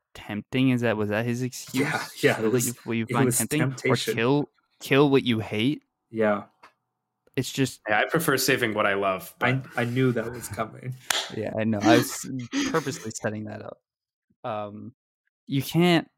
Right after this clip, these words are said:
Speaker 1: God, and that, but that is, that's rooted in evangelicalism too.
Speaker 2: Yeah.
Speaker 1: This whole, like, we talked about it with Colin on the last episode,
Speaker 2: Yeah.
Speaker 1: this whole triumphalist movement that you
Speaker 2: Yeah.
Speaker 1: need to kill what doesn't conform
Speaker 3: Mm-hmm.
Speaker 2: Yeah.
Speaker 1: with,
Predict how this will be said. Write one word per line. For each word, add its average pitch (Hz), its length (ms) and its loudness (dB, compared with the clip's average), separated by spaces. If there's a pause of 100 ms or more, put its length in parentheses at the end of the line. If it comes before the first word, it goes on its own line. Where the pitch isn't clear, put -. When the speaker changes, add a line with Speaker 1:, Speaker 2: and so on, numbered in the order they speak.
(200)
Speaker 1:
God, 110 480 0
and 131 180 4
that, 135 240 4
but 135 160 0
that 139 180 4
is, 151 300 2
that's 131 260 0
rooted 139 220 4
in 139 60 8
evangelicalism 120 840 6
too. 143 180 4
Speaker 2:
Yeah. 127 200 4
Speaker 1:
This 113 140 0
whole, 135 360 4
like, 123 200 2
we 143 100 6
talked 165 220 4
about 139 120 2
it 127 40 4
with 120 160 -2
Colin 131 360 4
on 107 80 0
the 92 80 0
last 123 240 2
episode, 139 140 2
Speaker 2:
Yeah. 113 160 4
Speaker 1:
this 110 140 -4
whole 131 180 -4
triumphalist 131 1040 0
movement 117 540 4 (240)
that 131 100 4
you 123 120 6
Speaker 2:
Yeah. - 20 8
Speaker 1:
need 127 220 8
to 131 100 0
kill 110 520 2 (380)
what 117 260 6
doesn't 127 320 4
conform 127 720 2 (600)
Speaker 3:
Mm-hmm. 120 200 -6
Speaker 2:
Yeah. 120 180 -6 (140)
Speaker 1:
with, 113 420 4